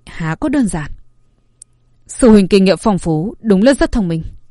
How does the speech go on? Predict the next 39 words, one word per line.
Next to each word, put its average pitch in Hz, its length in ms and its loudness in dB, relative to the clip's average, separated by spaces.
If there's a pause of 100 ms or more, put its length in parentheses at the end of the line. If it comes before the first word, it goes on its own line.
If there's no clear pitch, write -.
(640)
Vương 185 320 2
Mao 165 180 -2
sùng 165 300 -6
bái. 151 300 -10 (920)
"Không 214 200 0
có 175 100 2
gì, 170 280 -4 (460)
quen 202 240 2
tay 190 180 2
hay 185 160 -2
việc." 160 220 -8 (2000)
Dương 208 280 2
Vinh 180 260 0
rất 269 200 -4
khiêm 233 160 -4
tốn. 160 340 -8 (420)
Hắn 175 280 -4
ta 180 240 0
thích - 220 -6
dẫn 240 180 -6
theo 254 200 0
Vương 190 200 -4
sư 190 160 -6
đệ, 175 220 -4 (360)
vì 196 140 2
Vương 190 160 0
sư 202 160 -2
đệ 190 160 0
có 196 100 -6
thể 285 160 -4
nhìn 185 200 -2
thấy 175 120 -4
ý 175 240 -6
tưởng 277 220 -4
sâu 202 280 -6
trong 196 180 -8
lòng 180 160 -6
hắn 156 180 -12
ta, 170 240 -8